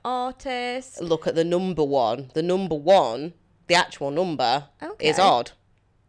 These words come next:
Speaker 1: Ah,
Speaker 2: That's what,
Speaker 1: that
Speaker 2: that's
Speaker 1: gives me
Speaker 2: the, that's the
Speaker 1: goosebumps.
Speaker 2: connection that he's trying to say, is that
Speaker 1: Oh, yeah,
Speaker 2: you
Speaker 1: not
Speaker 2: have
Speaker 1: good
Speaker 2: to
Speaker 1: at
Speaker 2: be
Speaker 1: maths.
Speaker 2: odd to be number one, but you also, number one is odd. So for you to be number one, you would have to be odd.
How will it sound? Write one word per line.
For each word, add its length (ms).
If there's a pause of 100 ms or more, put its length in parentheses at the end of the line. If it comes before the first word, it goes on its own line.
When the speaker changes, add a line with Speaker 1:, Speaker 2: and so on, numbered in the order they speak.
(400)
Speaker 1:
Ah, 760
Speaker 2:
That's 320
what, 200
Speaker 1:
that 80
Speaker 2:
that's 220
Speaker 1:
gives 20
me 100
Speaker 2:
the, 280
that's 240
the 120
Speaker 1:
goosebumps. 140
Speaker 2:
connection 540
that 160
he's 120
trying 320
to 120
say, 500
is 160
that 340 (160)
Speaker 1:
Oh, 160
yeah, 260
Speaker 2:
you 80
Speaker 1:
not 80
Speaker 2:
have 100
Speaker 1:
good 80
Speaker 2:
to 40
Speaker 1:
at 40
Speaker 2:
be 60
Speaker 1:
maths. 140
Speaker 2:
odd 60
to 80
be 60
number 180
one, 200
but 100
you 120
also, 760 (560)
number 260
one 220
is 160
odd. 300
So 320
for 140
you 100
to 120
be 80
number 200
one, 220
you 80
would 100
have 160
to 80
be 100
odd. 260